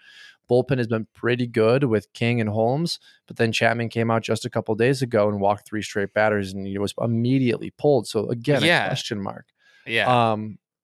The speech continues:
Speaker 1: yes, I think this is a really good team. I think this is probably the second best team in the A L to Houston,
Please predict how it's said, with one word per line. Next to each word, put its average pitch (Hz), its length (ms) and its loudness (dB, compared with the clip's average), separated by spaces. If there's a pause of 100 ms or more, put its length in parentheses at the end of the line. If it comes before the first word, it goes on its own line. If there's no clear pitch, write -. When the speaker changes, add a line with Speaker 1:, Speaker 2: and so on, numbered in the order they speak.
(140)
Speaker 1:
yes, 120 460 -2
I 120 60 -4
think 143 200 -2
this 143 100 0
is - 80 -4
a 135 80 2
really 120 260 2
good 107 220 -2
team. - 260 -16
I 107 60 -10
think 120 160 -8
this 117 100 -10
is - 240 -14
probably 127 480 0
the 113 120 -2
second 107 360 -2
best 101 240 -2
team 101 160 -6
in 98 60 -4
the 98 140 -2
A 101 160 2
L 104 140 2
to - 140 -12
Houston, 127 540 -4